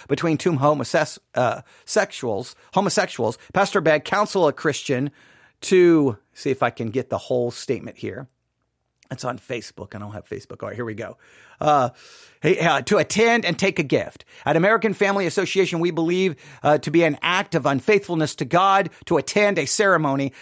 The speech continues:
that celebrates any union outside of the biblical model of marriage as being between one man and one woman. Okay, well then are you gonna say you should never attend a wedding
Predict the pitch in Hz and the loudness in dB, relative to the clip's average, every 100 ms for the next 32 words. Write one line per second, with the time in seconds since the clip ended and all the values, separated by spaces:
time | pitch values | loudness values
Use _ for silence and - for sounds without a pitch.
0 | - 160 - 214 196 170 160 - - 269 | 0 0 4 2 2 2 0 0 0 2
1 | 285 254 240 180 113 123 - - - 202 | 4 4 2 0 -2 -6 -10 -12 -2 2
2 | 269 - - 254 247 170 143 156 - 180 | 2 0 -2 2 4 4 4 2 0 0
3 | 180 151 214 240 240 190 190 196 185 143 | 2 2 2 2 2 2 4 4 2 2
4 | 202 180 151 160 143 180 175 175 - 175 | 2 4 2 0 0 0 2 -4 -2 -2
5 | 165 - - 156 240 214 196 202 180 160 | -2 -6 -2 2 2 2 2 2 2 0
6 | 160 208 196 233 107 92 196 156 151 175 | 2 2 2 0 0 -4 -4 0 -2 -2
7 | _ - 165 175 160 151 147 160 151 - | _ -2 0 2 2 2 2 0 0 2
8 | 165 127 - - 147 - 147 160 151 156 | 2 2 -4 -6 -2 0 0 2 2 2
9 | 135 165 156 - 143 131 131 180 | 0 0 0 0 0 2 2 2